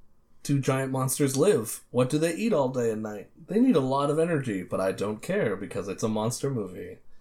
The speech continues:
And I assume all giant monsters hibernate until they're seen on camera.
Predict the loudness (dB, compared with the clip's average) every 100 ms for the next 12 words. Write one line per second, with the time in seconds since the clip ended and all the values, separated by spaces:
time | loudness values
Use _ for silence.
0 | -14 -8 -4 -2 -2 2 4 4 2 0
1 | -2 -4 -4 -6 -4 -4 -4 0 0 0
2 | -2 -4 -6 -8 -6 -6 -4 -6 -4 -6
3 | -4 -6 -6 -8 -8 -10